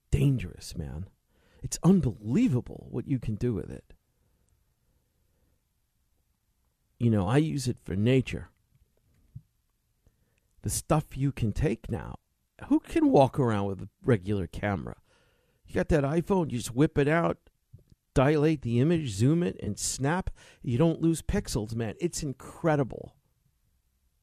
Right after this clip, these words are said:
So you kick back and you look and you observe people, and wow, that's a true story, man, just the other week. Pregnant with a computer on the belly. Do you know what that's doing to the fetus? God forbid that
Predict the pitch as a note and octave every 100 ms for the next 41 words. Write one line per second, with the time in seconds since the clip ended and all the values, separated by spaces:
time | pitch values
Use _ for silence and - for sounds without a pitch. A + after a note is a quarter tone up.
0 | _ _ _ _ _ _ _ _ _ _
1 | - G#3+ G3+ - C#4 - - - - C#3
2 | D3 F#3+ E4 C#3 C3+ C3+ C#3+ B2+ F#3+ F4+
3 | E4+ - B2+ - F#2+ F#2+ B2 - C#3 D#3
4 | A2 F#2+ D3+ - - - A3 - - A#3+
5 | G#3+ C#3 D3 D3+ D3 E3 - F3 E3+ F3
6 | C#3 A2+ - - _ - - - - -
7 | F3+ F3+ A3 - F#3 F3+ F3+ D#3 - E3
8 | D3+ C#3 B2+ A#2+ A2 C3 G#2+ A2 C#3 F3
9 | F#3+ G3 F#3+ - D3+ D3 C#3+ B2 G2+ A2
10 | - A#2+ B2 C#3 - - _ _ _ _
11 | _ _ _ - D#3+ D#3 - D#3 C3 F3+
12 | E3 A#2+ B2